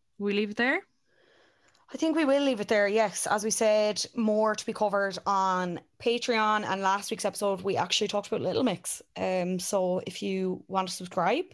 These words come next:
Speaker 2: that would be really nice. And we also have some exclusive merch up there at the minute.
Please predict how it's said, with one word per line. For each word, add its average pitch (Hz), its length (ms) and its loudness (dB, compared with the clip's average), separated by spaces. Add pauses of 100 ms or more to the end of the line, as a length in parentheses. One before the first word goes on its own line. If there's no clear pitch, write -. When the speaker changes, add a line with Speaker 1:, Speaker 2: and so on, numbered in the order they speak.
(540)
Speaker 2:
that 170 100 0
would 180 120 -6
be 190 60 0
really 208 180 0
nice. 320 400 0
And 208 80 -2
we 190 80 0
also 220 320 2
have 202 240 2
some 180 500 0 (520)
exclusive 240 1080 0 (360)
merch 208 280 -2
up 190 120 -2
there 185 160 0
at 180 80 -6
the 180 60 -6
minute. 175 420 -2